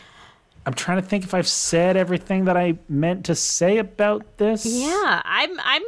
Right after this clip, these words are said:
Speaker 2: pretty happy. I just, if you haven't watched this in a while, just go watch this song.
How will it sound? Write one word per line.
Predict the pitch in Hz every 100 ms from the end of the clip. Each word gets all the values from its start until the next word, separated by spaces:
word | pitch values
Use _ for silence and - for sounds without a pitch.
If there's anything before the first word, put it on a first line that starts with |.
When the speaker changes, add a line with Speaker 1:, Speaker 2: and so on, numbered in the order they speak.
| 466
Speaker 2:
pretty | 415 415 392
happy. | 277 254 254
I | 214 - 247
just, | 233 277 - - - _ - - -
if | 302 311
you | 370 403
haven't | - 330 320 302
watched | - 240 226 214 -
this | 214 -
in | 202
a | 202
while, | 180 185 180 165 - - -
just | - 427
go | -
watch | 349 233 202 -
this | 202 180
song. | - 175 180 190 196